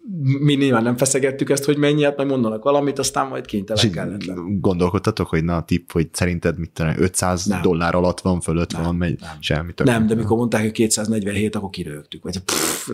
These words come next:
Speaker 2: Kétszáznegyvenhét
Speaker 1: igen,
Speaker 2: dollár, az
Speaker 1: kétszáznegyvenhét.
Speaker 2: egész package, transport,
Speaker 1: Oda-vissza
Speaker 2: mi az?
Speaker 1: nyolc, nyolc óra úttal, csőszerelővel, alkatrésszel, mindennel.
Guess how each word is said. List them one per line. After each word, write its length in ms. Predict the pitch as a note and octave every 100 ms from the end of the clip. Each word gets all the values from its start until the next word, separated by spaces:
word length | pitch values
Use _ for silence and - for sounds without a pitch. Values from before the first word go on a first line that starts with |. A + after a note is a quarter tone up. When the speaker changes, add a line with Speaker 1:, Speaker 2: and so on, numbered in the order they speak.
| -
Speaker 2:
Kétszáznegyvenhét 680 | - A2+ - F2 - F2 E2+
Speaker 1:
igen, 120 | D#2+
Speaker 2:
dollár, 200 | D#2 -
az 80 | F#2+
Speaker 1:
kétszáznegyvenhét. 280 | - A2 F2+
Speaker 2:
egész 120 | E2+ -
package, 460 | G2+ - G2+ E2+ - - - _
transport, 500 | - G#2 G2 - F#3+
Speaker 1:
Oda-vissza 380 | - C3 G#2+ F#2+
Speaker 2:
mi 60 | B2
az? 60 |
Speaker 1:
nyolc, 420 | C3+ B2+ A2+ - -
nyolc 340 | C#3+ B2 G#2+
óra 240 | A2 G#2+
úttal, 540 | G#2+ F3+ E3+ - C3 A2+
csőszerelővel, 760 | - E3 D3+ B2 A2+ A2+ G#2+ A2+
alkatrésszel, 760 | C#3+ C#3 A2+ A2+ G#2 - G#2
mindennel. 500 | G#2+ G#2+ F2 D2+ C#2